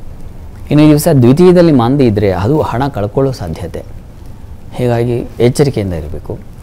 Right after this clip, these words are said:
ವಿದ್ಯಾರ್ಥಿಗಳಿಗೆ ಕಂಟಕ, ತೊಡಕನ್ನು ಸೂಚಿಸ್ತಾ ಇದೆ. ಈ ದಿವಸ ಸ್ವಲ್ಪ week ಆಗಿದೆ. ಈ ತಡರಾತ್ರಿ ನಂತರದಲ್ಲಿ, ಅಂದರೆ ಸಂಜೆ ವೇಳೆಗೆ ನಂತರದಲ್ಲಿ ಸ್ವಲ್ಪ ಮಟ್ಟಿಗೆ ಒಳ್ಳೆಯ ಫಲ ಕಾಣಲಿಕ್ಕೆ ಅವಕಾಶ ಇದೆ. ನಾಳೆ ತುಂಬ ಚೆನ್ನಾಗಿರ್ತದೆ,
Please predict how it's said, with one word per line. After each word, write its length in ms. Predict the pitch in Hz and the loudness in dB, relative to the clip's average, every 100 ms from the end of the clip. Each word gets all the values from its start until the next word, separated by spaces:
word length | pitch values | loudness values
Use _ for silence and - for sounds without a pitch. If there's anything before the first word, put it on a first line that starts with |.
| - | 0
ವಿದ್ಯಾರ್ಥಿಗಳಿಗೆ 720 | 117 135 160 160 139 131 127 | 2 6 4 4 4 4 4
ಕಂಟಕ, 580 | 95 98 98 82 - 82 | 0 -2 -4 -6 -6 -6
ತೊಡಕನ್ನು 420 | 104 101 117 107 110 | -2 0 0 -4 -6
ಸೂಚಿಸ್ತಾ 480 | 92 - 90 76 | -8 -10 -12 -12
ಇದೆ. 200 | 73 80 98 - - - - - | -10 -10 -12 -14 -14 -14 -16 -6
ಈ 100 | 113 | 2
ದಿವಸ 220 | 139 147 147 | 4 4 2
ಸ್ವಲ್ಪ 280 | 135 117 | 2 2
week 280 | 131 110 104 | 2 2 0
ಆಗಿದೆ. 340 | 78 73 - - - - - - - - 117 | -4 -6 -12 -16 -16 -16 -16 -16 -16 -14 -6
ಈ 180 | 101 98 | -2 -2
ತಡರಾತ್ರಿ 800 | - - 104 143 143 - - - - | -2 -2 4 6 4 2 -4 -6 -8
ನಂತರದಲ್ಲಿ, 720 | 101 90 110 156 165 160 107 | -6 0 0 4 4 6 4
ಅಂದರೆ 300 | 101 117 104 90 - | 0 -2 -2 -4 -10
ಸಂಜೆ 420 | - 95 101 127 | -8 -4 0 0
ವೇಳೆಗೆ 420 | 107 135 175 160 | 2 4 4 4
ನಂತರದಲ್ಲಿ 720 | 113 107 135 196 185 117 85 82 - - - - | 0 0 2 2 2 0 -2 -8 -14 -14 -14 -14
ಸ್ವಲ್ಪ 300 | - 180 196 | -4 -4 0
ಮಟ್ಟಿಗೆ 400 | 160 123 123 113 - - - - - - 120 | 0 2 0 -2 -4 -16 -18 -18 -16 -8 0
ಒಳ್ಳೆಯ 240 | 131 120 | 2 2
ಫಲ 240 | - 92 | 0 -8
ಕಾಣಲಿಕ್ಕೆ 420 | 101 87 82 82 80 | -8 -8 -8 -8 -10
ಅವಕಾಶ 320 | - - - | -12 -12 -12
ಇದೆ. 280 | - - 98 | -14 -8 -2
ನಾಳೆ 340 | 113 143 - - - | 0 0 -2 -8 -10
ತುಂಬ 160 | 110 101 | -6 -6
ಚೆನ್ನಾಗಿರ್ತದೆ, 760 | - 82 78 65 73 - - | -6 -12 -12 -12 -14 -14 -14